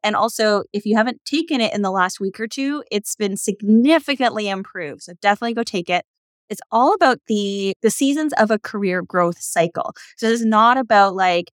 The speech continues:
you know, "Are you gonna grow and become a C E O?" This is nothing like this. This is about the cyclical nature of being in a, of, of your career, that it, you go through a cyclical cycle, just like the seasons. So,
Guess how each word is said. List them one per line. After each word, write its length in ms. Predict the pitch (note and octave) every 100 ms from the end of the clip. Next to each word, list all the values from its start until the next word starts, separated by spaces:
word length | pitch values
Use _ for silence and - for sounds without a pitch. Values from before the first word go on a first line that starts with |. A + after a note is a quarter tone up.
| _ -
you 80 | G3+
know, 120 | F3+
"Are 120 | F#3+ A#3+
you 120 | A3
gonna 200 | A3 G3+
grow 320 | G#3 A3 G#3
and 80 | G3
become 300 | F#3+ - G3+
a 60 |
C 300 | F#3+ G#3 G3+
E 60 | G3
O?" 100 | E3
This 160 | G#3 D#4+
is 140 | D4+
nothing 400 | A3+ F#3 F#3+ G3+
like 160 | G3 -
this. 180 | G3 G3
This 160 | G#3+
is 100 | C#4+
about 220 | C4+ A3 -
the 100 | G#3
cyclical 600 | - G3+ - A3+ B3 A3
nature 440 | F3+ D#3 - F#3+
of 200 | F3+ F3
being 220 | F3 F3+
in 100 | F3+
a, 60 | F3 -
of, 180 | E3+ - -
of 160 | F3+ F3
your 120 | F#3
career, 680 | - - F3 D#3+ F3 C4+ G4+ _ -
that 100 | G#3
it, 60 | F#3+
you 280 | F#3+ G#3 F3
go 320 | - G#3 B3
through 200 | A#3 G#3+
a 40 | F3+
cyclical 500 | - F#3 F#3 - F3
cycle, 460 | - D#3+ D#3+ D#3 -
just 280 | A#3 A#3 A3
like 140 | G#3+
the 80 | F#3+
seasons. 600 | - D3 - - F4 - - _
So, 360 | - G3 F#3+